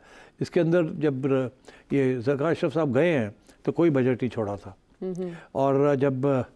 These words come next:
Speaker 1: ये पहुँचे हैं मोहसिन नकवी साहब, तो इनको जो ब्रीफिंग दी गई वहाँ, मेरी इतला के मुताबिक उनको कहा गया, "जी, कि पीएसएल हम कैसे कराएंगे, जका अशरफ साहब तो पैसे दे के ही नहीं गए।"
Speaker 2: फिर?
Speaker 1: तो फिर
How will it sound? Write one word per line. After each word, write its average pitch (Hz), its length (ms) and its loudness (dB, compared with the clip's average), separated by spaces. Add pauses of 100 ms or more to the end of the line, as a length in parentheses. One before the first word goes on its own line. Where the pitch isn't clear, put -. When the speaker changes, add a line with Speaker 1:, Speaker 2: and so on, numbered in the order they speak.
(320)
Speaker 1:
ये 127 60 0
पहुँचे 139 380 -2
हैं 139 300 0
मोहसिन 127 360 -4
नकवी 190 200 -2
साहब, 117 260 -4 (460)
तो - 80 2
इनको 139 200 2
जो 135 120 2
ब्रीफिंग 143 340 2
दी 175 140 2
गई 127 180 2
वहाँ, 104 300 -8 (480)
मेरी 123 220 0
इतला 123 220 0
के 117 100 -4
मुताबिक 110 400 -6
उनको 117 220 -4
कहा 123 200 -2
गया, 120 160 -2
"जी, 131 140 -6
कि 135 180 -6 (340)
पीएसएल 151 340 0
हम 139 100 0
कैसे 127 260 -4
कराएंगे, 127 300 -2
जका 110 240 -6
अशरफ 113 200 -8
साहब 117 160 -8
तो 123 100 -8 (160)
पैसे 123 220 -8
दे 110 200 -8
के 131 100 -10
ही 131 40 -8
नहीं 135 140 -12
गए।" 127 160 -14 (340)
Speaker 2:
फिर? 180 180 -6 (580)
Speaker 1:
तो 139 60 -6
फिर 151 440 -2